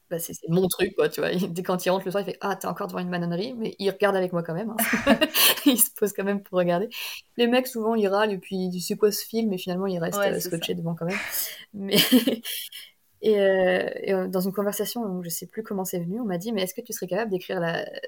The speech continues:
Speaker 1: la tienne, vu que t'en, t'en manges des, des centaines tous les ans ? Pourquoi tu créerais pas la tienne, au final ? » Je dis : « Bah ouais,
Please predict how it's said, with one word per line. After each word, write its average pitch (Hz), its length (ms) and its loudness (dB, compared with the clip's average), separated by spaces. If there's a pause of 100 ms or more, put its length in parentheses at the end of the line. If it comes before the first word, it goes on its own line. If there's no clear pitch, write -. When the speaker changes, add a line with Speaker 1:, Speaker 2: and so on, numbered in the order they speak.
(140)
Speaker 1:
la 175 120 4
tienne, 269 220 2
vu 202 120 -4
que - 60 -14
t'en, 180 340 -4
t'en 180 140 -4
manges 190 260 0
des, 170 220 -6
des 160 40 -8 (420)
centaines 208 600 4
tous - 140 -8
les 170 180 0
ans ? 269 240 -6 (180)
Pourquoi 226 220 -2
tu - 140 -8
créerais 180 260 0
pas 175 120 0
la 175 100 2
tienne, 240 220 0
au 196 60 0
final ? » - 300 -8 (180)
Je - 80 -12
dis : « 180 140 -4
Bah 165 160 0
ouais, 214 220 -4